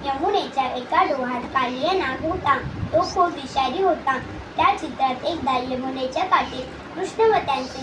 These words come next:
मित्र चेंडू फळी खेळत होते. कृष्णाने मुद्दामूनच चेंडू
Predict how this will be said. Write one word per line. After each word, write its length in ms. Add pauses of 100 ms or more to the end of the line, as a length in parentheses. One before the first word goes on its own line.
मित्र 360
चेंडू 420
फळी 320
खेळत 420
होते. 260 (380)
कृष्णाने 600
मुद्दामूनच 920
चेंडू 360